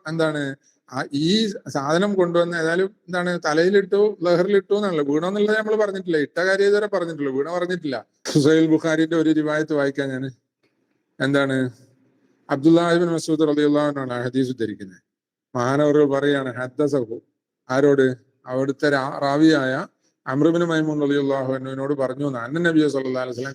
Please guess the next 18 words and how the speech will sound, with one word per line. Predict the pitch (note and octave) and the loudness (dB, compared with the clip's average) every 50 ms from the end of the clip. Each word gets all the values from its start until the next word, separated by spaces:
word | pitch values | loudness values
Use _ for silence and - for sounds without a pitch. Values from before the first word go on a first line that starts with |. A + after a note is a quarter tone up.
| - - | -8 -8
കാന | B2 B2 C3+ D3 E3 F3 | -8 -6 -4 -2 0 2
യുസല്ലി | F#3 F3 D3+ C3+ B2 B2+ B2 B2 C3+ | 4 4 4 4 2 -2 0 2 2
ഇൻദൽ | C#3+ C#3 B2 A#2 B2+ B2 C#3 D3 | 2 2 2 0 -2 0 0 0
ബൈത്തി. | C3 B2 A#2 A#2 A#2 - D3 D3+ | 2 0 -2 -2 -2 -2 -2 -2
നബി | C#3+ B2+ A#2 | -2 -2 -6
സല്ലല്ലാഹു | A#2 C3 C3+ C#3 C#3 C#3+ C#3+ C#3+ C#3+ C#3 | -8 -6 -2 0 2 2 2 2 0 -2
അലൈഹി | C#3 B2+ A#2+ B2 B2+ | -4 -4 -4 -4 -4
വസല്ലം | B2+ B2+ A#2+ B2 C#3 D#3 F3 G3 - _ _ _ _ _ _ - | -4 -4 -4 -4 -4 -4 -4 -4 -6 _ _ _ _ _ _ -4
കഅബത്തിന്റെ | D3 C#3 C#3 D3 D3 D#3+ F3 - - F3+ F3+ E3+ | -2 0 0 0 0 0 0 0 -2 -2 0 0
അടുത്ത് | C#3+ C3+ - - D3 | -2 -2 -4 -6 -8
നിസ്കരിക്കുകയായിരുന്നു. | C#3 B2 - - - C#3 C#3+ C#3+ - C#3+ C3+ A#2+ A2 A2 G#2+ A2 A2 A#2 A2+ G#2+ - - _ _ _ _ _ _ | -10 -10 -6 -2 -2 -2 -2 -2 -2 -2 -2 -2 -2 -4 -8 -10 -10 -10 -12 -12 -14 -18 _ _ _ _ _ _
വ | C#3 C3+ | -2 -2
അബൂ | C3+ C#3+ D3 D3+ F3+ G#3+ | 0 0 4 4 4 4
ജഹലിൻ | G#3 A3 G#3+ G3 G3 G3+ F#3+ F#3 F3 | 4 2 0 2 2 0 0 -2 -2
വ | D#3+ D#3 | -4 -4
അസ്ഹാബുൻ | D3+ C#3+ C#3 B2 - D#3 D3 C#3+ E3 F3 F3+ F3 D#3+ D#3+ D3 C3 | -4 -4 -8 -8 -8 -8 -8 -6 -6 -6 -4 -4 -4 -4 -4 -4
ലഹു | B2+ B2+ B2 A#2 C#3+ D#3+ D#3+ B2+ A#2+ | -4 -4 -2 0 0 0 0 0 -2
ജുലൂസുൻ. | A#2 A2+ A#2+ B2+ B2 - - A#2 A#2 | -4 -2 -2 -2 -2 -2 -6 -12 -14